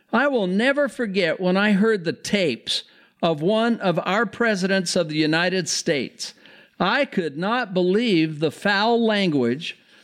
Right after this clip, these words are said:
that was totally unnecessary. What a disappointment that was.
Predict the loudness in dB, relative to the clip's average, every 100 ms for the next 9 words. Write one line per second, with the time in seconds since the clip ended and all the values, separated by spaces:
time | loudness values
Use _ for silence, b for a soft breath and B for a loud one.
0 | b 0 2 0 -2 -6 0 2 2 2
1 | 2 0 -2 -10 _ _ _ 0 2 2
2 | 2 2 2 0 -2 0 0 0 -4 -8
3 | _ B B B B B 0 0 -2 -2
4 | -2 -4 -2 -2 0 -2 0 -2 0 0
5 | 0 -2 -6